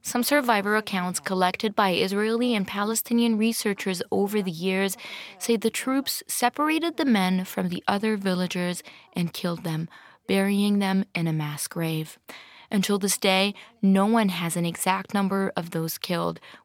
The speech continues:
with accounts ranging from a few dozen to more than two hundred. Some Israeli soldiers who were there deny that any massacre took place or that there was a mass grave in Tantura.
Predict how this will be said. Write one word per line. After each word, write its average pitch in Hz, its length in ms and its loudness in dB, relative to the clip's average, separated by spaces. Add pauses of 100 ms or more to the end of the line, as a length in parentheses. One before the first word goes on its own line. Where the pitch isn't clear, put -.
with 185 120 0
accounts 180 540 -2
ranging 180 380 -2
from 175 240 -2
a 175 60 -4
few 254 280 -4
dozen 254 480 0 (140)
to - 160 -2
more 170 280 2
than 165 160 -2
two 160 220 -6
hundred. 165 520 -8 (680)
Some 339 240 0
Israeli 320 440 2
soldiers 220 480 0
who 196 180 0
were 190 240 0
there 190 400 -2
deny 202 560 0
that 196 240 -4 (160)
any 226 240 6
massacre 170 500 0
took - 300 -6
place 180 340 -2 (500)
or 240 140 4
that 226 200 0
there 233 140 4
was 220 200 0
a 208 60 2
mass 180 340 2
grave 175 480 -2
in 165 160 -2
Tantura. 160 640 -4